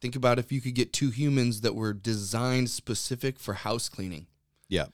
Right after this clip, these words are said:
Speaker 1: Think about how much house cleaning you wouldn't have to do.
Speaker 2: Right.
Speaker 1: You could have Billy and Tommy there all day, every day, and that they're just designed like that.
Speaker 2: Yeah.
Speaker 1: If you get in their way, they, they glitch out because they have programmed to clean.
Speaker 2: Yeah.
Speaker 1: So if you tell them to cook
Speaker 2: N P Cs.
Speaker 1: N P, yeah, gammas, N P Cs,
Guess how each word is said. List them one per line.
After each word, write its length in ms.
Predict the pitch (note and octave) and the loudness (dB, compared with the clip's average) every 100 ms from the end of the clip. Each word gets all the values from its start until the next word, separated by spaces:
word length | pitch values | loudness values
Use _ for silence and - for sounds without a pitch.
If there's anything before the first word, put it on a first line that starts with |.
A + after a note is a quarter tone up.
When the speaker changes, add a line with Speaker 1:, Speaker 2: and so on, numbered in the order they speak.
| - | -4
Speaker 1:
Think 120 | C#3 | -2
about 200 | C3 B2 | 4 4
how 100 | A#2+ | 4
much 220 | B2+ A#2+ - | 4 4 2
house 200 | A#2+ - | -2 -2
cleaning 340 | C3 A#2 G2 | -4 -2 -2
you 160 | G2+ D3+ | 0 2
wouldn't 240 | A2 F2 | 2 -2
have 180 | G2+ G#2 | -8 -12
to 60 | - | -10
do. 200 | F#2+ E2 - | -8 -8 -4
Speaker 2:
Right. 240 | G#2 F2+ E2+ | 2 2 2
Speaker 1:
You 120 | A2+ | -2
could 120 | B2 | 0
have 240 | A#2 G#2 | 0 -2
Billy 300 | G2+ A#2+ A#2 | 0 2 4
and 120 | A2 G#2 | 2 0
Tommy 340 | B2 C3+ A#2+ | 0 2 2
there 260 | G#2 G#2 G2+ | 2 2 2
all 200 | - A2 | 2 2
day, 220 | A2 A#2 | 4 6
every 220 | G#2+ A2 A2+ | 4 4 2
day, 220 | A2 A#2 | 4 4
and 100 | G#2+ | 2
that 120 | G2+ | 0
they're 120 | A2+ | -2
just 180 | A2 G#2+ | -2 -2
designed 480 | A#2 G2 G#2 G#2+ G2+ | -2 0 -2 -2 -2
like 220 | G#2 G#2 | -2 -2
that. 220 | G2+ F2+ - | -4 -4 -2
Speaker 2:
Yeah. 200 | F#2 E2 | -2 0
Speaker 1:
If 120 | A#2 | 0
you 80 | A#2+ | 2
get 160 | B2 B2+ | 4 6
in 40 | |
their 140 | B2+ A#2 | 6 6
way, 220 | A#2+ C3 | 6 4
they, 240 | A#2 G#2 | 4 0
they 180 | - G#2 | -2 -6
glitch 320 | G#2 A2+ - | 0 0 2
out 260 | C#3+ F#2 - | 2 2 0
because 340 | G2+ A2 F#2+ | -2 -2 0
they 120 | G#2 | 0
have 300 | G2+ A2+ G2+ - | 0 0 -2 -8
programmed 580 | - C#3 C3 A#2+ A2 G#2+ | 2 4 6 6 4 0
to 140 | - G2+ - | -4 -10 -8
clean. 400 | - D#3 A2+ E2 - | 0 2 2 0 -6
Speaker 2:
Yeah. 160 | E2 D2 - | -6 -6 -8
Speaker 1:
So 160 | - F#2+ | -6 -4
if 100 | G2 | -4
you 60 | |
tell 180 | G2 B2 | 0 4
them 120 | B2+ | 4
to 40 | C#3 | 4
cook 300 | - A3+ C3 | 6 6 8
Speaker 2:
N 120 | C#3+ | 8
P 100 | D3 | 8
Cs. 400 | D#3 G3 A#2+ - | 8 8 8 4
Speaker 1:
N 140 | - A2 | -2 0
P, 160 | A#2+ | 0
yeah, 240 | C3+ F#3+ A2 | 4 4 4
gammas, 500 | G2 E3+ G#3 G#3 F#3+ | 4 6 8 8 4
N 140 | E3+ | 2
P 140 | F3 F#3 | 0 -4
Cs, 460 | - F#3+ F#3+ F3 | -4 -2 -4 -4